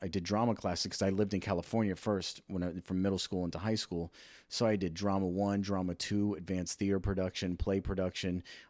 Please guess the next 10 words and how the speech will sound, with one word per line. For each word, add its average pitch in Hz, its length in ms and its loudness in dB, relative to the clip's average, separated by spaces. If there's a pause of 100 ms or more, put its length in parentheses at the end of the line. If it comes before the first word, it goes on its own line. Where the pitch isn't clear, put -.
I 92 100 -2
did, 90 260 0
uh, 85 400 -2
then 95 180 0
I 95 40 0
was 90 180 -2
in 87 60 -2
the 85 100 -2
improv 98 540 0
team. 90 400 0